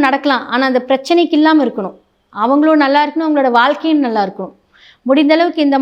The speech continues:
மாதிரியான பிரச்சனைகள் இல்லாம இந்த திருமணம் நடக்கணும் அப்படிங்கிறதுக்காக ஜாக்கிரதையா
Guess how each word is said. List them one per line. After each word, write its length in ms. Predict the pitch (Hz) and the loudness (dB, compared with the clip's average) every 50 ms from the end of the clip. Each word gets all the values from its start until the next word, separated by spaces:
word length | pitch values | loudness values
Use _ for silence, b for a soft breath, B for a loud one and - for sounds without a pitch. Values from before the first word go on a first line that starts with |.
| 269 | 2
மாதிரியான 320 | 277 285 294 311 302 294 269 262 - | 0 0 0 -2 -2 -2 -2 -2 -2
பிரச்சனைகள் 560 | 262 254 254 - 320 311 311 311 311 302 269 240 240 262 | -4 -4 -2 0 0 0 2 0 0 -2 -2 0 0 2
இல்லாம 420 | 277 294 311 320 339 359 370 359 | 2 2 2 2 2 0 0 0
இந்த 120 | 320 294 262 - | 0 0 0 0
திருமணம் 360 | 294 285 294 294 294 302 294 277 254 | -2 0 0 0 0 0 0 0 0
நடக்கணும் 400 | 240 247 269 269 285 294 302 285 | 0 0 0 -2 -2 -2 -2 -2
அப்படிங்கிறதுக்காக 720 | 254 269 262 262 254 247 247 240 240 247 254 269 339 349 285 220 254 | -2 -2 -2 -2 0 -2 -2 -2 -2 -2 -2 -2 -2 -4 -2 0 0
ஜாக்கிரதையா 520 | 233 247 277 277 - 311 302 285 330 320 | 0 0 0 0 -2 -2 0 0 -2 -2